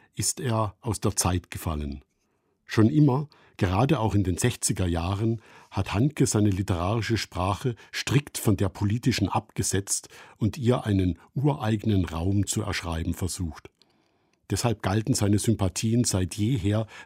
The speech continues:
den Außenseitern, den Randständigen und Sonderlingen, die sich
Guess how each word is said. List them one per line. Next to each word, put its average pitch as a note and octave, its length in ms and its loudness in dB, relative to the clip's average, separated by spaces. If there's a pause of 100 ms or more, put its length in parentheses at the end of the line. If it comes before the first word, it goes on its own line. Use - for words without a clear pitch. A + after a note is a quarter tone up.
den G2 140 2
Außenseitern, E2+ 960 0 (440)
den D#2+ 160 -2
Randständigen F2 920 0
und - 160 -6
Sonderlingen, F2 760 2 (500)
die G#2 80 4
sich - 300 -2